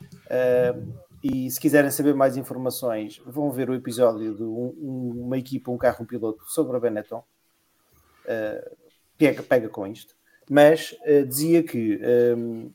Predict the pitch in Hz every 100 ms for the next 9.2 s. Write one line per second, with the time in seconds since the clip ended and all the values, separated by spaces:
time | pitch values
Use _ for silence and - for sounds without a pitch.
0 | _ 196 180 - 127 151 135 143 139 139
1 | 127 135 151 147 151 151 143 - 120 107
2 | 95 117 120 113 104 117 123 139 - -
3 | - 139 127 - 120 107 101 _ _ -
4 | 135 127 143 131 123 131 - 104 113 107
5 | 120 120 127 - _ _ _ - - 120
6 | 123 123 120 113 120 - 120 - 123 123
7 | 120 127 113 117 104 - - - 110 113
8 | - 120 104 - 135 123 113 123 113 131
9 | 117